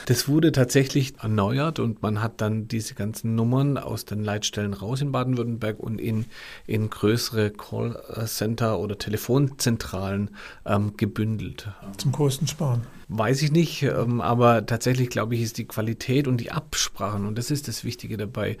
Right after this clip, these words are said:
Speaker 1: hat darunter gelitten. Und gerade die Absprachen zwischen den Leitstellen und der eins eins sechs, eins eins sieben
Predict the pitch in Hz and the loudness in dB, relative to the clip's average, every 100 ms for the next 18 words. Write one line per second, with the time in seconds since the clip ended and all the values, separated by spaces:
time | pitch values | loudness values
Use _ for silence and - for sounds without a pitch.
0 | - - - - 101 - 104 107 104 104 | -10 -16 -14 -8 -6 -4 -4 -4 -4 -4
1 | 95 - 101 90 104 107 113 113 113 127 | -4 -4 -4 -6 -4 0 0 0 -2 -4
2 | - - 107 110 107 - 123 - 110 104 | -6 -2 -2 0 -2 -2 -2 0 -2 0
3 | 120 135 - 127 123 120 120 147 143 143 | 0 0 0 2 0 0 -2 0 0 0
4 | - 120 113 - 117 120 110 110 - - | 0 0 0 -2 -4 -4 -4 -6 -6 -6
5 | 107 104 104 - 127 131 123 | -4 -4 -4 -4 -4 0 0